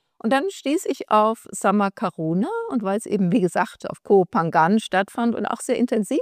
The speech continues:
war, nämlich vier Wochen lang. Es war gleichzeitig auch als, äh, Lehrerausbildung deklariert, aber es war vor allen Dingen halt auch ein intensives Miteinander.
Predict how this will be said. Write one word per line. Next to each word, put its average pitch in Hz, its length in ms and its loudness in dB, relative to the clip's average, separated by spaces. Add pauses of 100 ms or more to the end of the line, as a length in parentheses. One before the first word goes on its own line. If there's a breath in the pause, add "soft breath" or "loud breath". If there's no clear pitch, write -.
(140)
war, 156 120 0
nämlich 151 380 -8
vier 202 260 2
Wochen 254 280 0
lang. 165 260 2 (420 loud breath)
Es - 160 -20
war 185 160 -4
gleichzeitig 180 720 -6
auch - 220 -8
als, 143 500 -8
äh, 143 320 -10 (480 loud breath)
Lehrerausbildung 202 1160 6
deklariert, 185 720 0
aber 185 220 -2
es 202 120 -8
war 202 120 -4
vor - 140 -2
allen 208 300 0
Dingen 208 260 -2
halt 190 280 -6
auch 185 260 -4
ein 185 260 -6
intensives 226 1200 -4
Miteinander. 180 1080 0